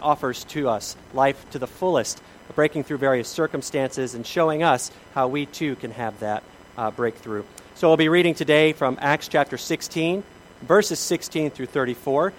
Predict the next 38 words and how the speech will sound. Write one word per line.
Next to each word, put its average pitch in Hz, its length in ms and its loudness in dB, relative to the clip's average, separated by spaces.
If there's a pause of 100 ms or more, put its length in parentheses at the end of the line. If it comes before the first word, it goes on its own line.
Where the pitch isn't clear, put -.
(220)
I'll 156 120 8
invite 170 360 8
you 165 40 -2
to 143 80 0
follow 160 400 8
along 143 240 4
with 147 180 0
me. 175 80 0
The 160 80 0
words 139 220 0
will 135 60 -2
be 135 100 2
on 123 80 2
the 117 40 -2
screen. 185 480 -2 (320)
You 123 80 -8
can 135 140 -2
also 131 240 2
follow 127 380 2
along 120 240 0
on 117 80 -2
your 117 100 -4
phones 127 400 -2
or 120 100 -4
in 113 80 -4
the 117 60 -4
Bibles 113 400 -2
in 110 100 -8
your 107 120 -8
pew 117 220 -10
racks. 98 460 -10 (1000)
Hear 156 140 2
now 151 120 4
the 147 100 0
word 147 140 0
of 147 80 -8
the 147 60 -12
Lord. 151 380 0